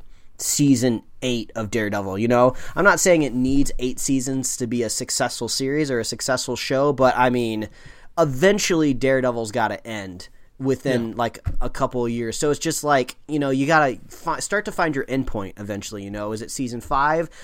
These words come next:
Speaker 1: That's fine, you know, s-, maybe start working your way to kind of what you really wanna say about Daredevil and Matt Murdock and Charlie Cox, you know?
Speaker 2: Yeah. Um, do you think that Disney could, if, if they cancel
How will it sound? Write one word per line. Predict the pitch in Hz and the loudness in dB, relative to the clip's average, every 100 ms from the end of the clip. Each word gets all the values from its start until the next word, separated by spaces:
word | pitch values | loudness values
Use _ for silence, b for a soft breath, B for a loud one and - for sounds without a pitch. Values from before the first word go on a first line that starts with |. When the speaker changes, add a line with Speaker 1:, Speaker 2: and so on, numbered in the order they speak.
| B | B
Speaker 1:
That's | 135 123 - | -6 -4 -6
fine, | 156 147 131 | -2 -2 -2
you | 120 | -4
know, | 113 | -6
s-, | 107 | -10
maybe | 139 135 135 | -8 -8 -6
start | 143 123 | -6 -6
working | 123 131 135 | -6 -8 -6
your | 127 123 | -6 -4
way | 120 120 | -2 -4
to | 107 | -6
kind | - 131 | -6 -6
of | 113 | -6
what | 113 127 | -6 -6
you | 131 | -4
really | 127 123 | -4 -4
wanna | 120 107 | -8 -6
say | - 135 123 117 | -6 -4 -4 -6
about | 107 107 101 - B B | -6 -6 -6 -10 B B
Daredevil | 120 113 110 107 104 101 | -6 -2 -2 -2 -4 -4
and | 98 | -6
Matt | 104 98 | -8 -8
Murdock | 107 104 98 98 | -6 -6 -6 -8
and | 98 | -10
Charlie | 98 95 92 | -14 -12 -12
Cox, | 95 95 95 - | -12 -14 -14 -12
you | |
know? | 101 104 - - - - - - | -10 -10 -12 -14 -14 -12 -10 -6
Speaker 2:
Yeah. | 190 196 131 B B - | -4 -2 -4 B B -6
Um, | 196 190 180 156 | -4 -4 -6 -4
do | 196 | -2
you | 208 | 0
think | - 220 214 | 0 0 0
that | 175 165 170 151 147 | -2 0 2 0 0
Disney | 160 156 175 160 156 | 0 2 -2 -4 -8
could, | - 160 147 143 - | -6 0 0 0 -8
if, | 139 147 | -4 -4
if | - 156 - | -2 -4 0
they | 147 | -2
cancel | 139 160 151 151 156 143 135 135 | 0 -2 -2 0 -2 0 0 -4